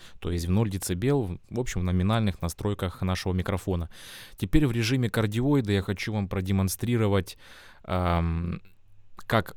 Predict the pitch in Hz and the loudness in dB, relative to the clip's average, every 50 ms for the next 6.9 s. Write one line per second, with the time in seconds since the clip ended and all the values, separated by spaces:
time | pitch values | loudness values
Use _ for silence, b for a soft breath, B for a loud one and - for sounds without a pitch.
0 | - - - 107 - - 110 104 98 107 101 - 95 - 95 - - 101 - - | -6 -2 0 0 0 0 -2 0 2 2 2 2 0 -2 -2 -2 -2 -2 0 0
1 | 95 87 87 92 104 123 131 123 117 113 117 113 - 120 113 107 - - 117 117 | 2 2 2 0 0 -2 -4 -2 -2 -2 -2 0 0 -2 -2 -2 -2 -4 -4 -4
2 | 110 - 113 107 - - 101 98 110 120 110 107 107 101 98 95 98 110 139 139 | -2 -2 -2 -2 -2 -2 -2 0 0 0 2 0 0 2 2 2 2 2 2 2
3 | 139 120 107 95 90 101 110 113 110 110 107 107 104 101 - - - 104 - - | 2 2 0 0 0 -2 -2 0 0 0 2 2 0 -2 -4 -4 -6 -6 -4 -4
4 | 98 92 - - - 98 104 110 101 - - 87 87 87 95 90 85 80 80 - | -6 -6 -6 -4 -2 -2 -2 -2 -4 -6 -10 -12 -4 0 0 0 2 0 -2 -6
5 | - - - - - - 202 - 151 147 131 - - 101 98 98 90 - - - | -12 -18 -20 -16 -14 -10 -4 0 0 0 2 0 0 0 0 0 -2 -2 -2 -2
6 | 95 90 - - - - 92 87 85 92 90 113 135 160 170 175 185 180 | -2 -2 -4 -6 -6 -6 -6 -4 -4 -2 -2 0 2 2 4 4 2 2